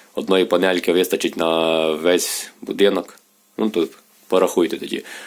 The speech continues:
От у нас там, грубо кажучи, там вісімдесят-сто ватт. Е,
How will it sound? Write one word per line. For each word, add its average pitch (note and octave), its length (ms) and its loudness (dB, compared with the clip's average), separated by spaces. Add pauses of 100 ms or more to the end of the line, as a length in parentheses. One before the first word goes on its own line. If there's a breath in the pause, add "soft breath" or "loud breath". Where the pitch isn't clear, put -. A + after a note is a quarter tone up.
(220 loud breath)
От - 240 -4
у - 20 -2
нас - 120 -4
там, - 200 -8 (200)
грубо F#2+ 280 2
кажучи, F2 320 2
там E2+ 180 -2
вісімдесят-сто F2+ 880 0
ватт. A2+ 300 -2 (1600 soft breath)
Е, E2 500 -2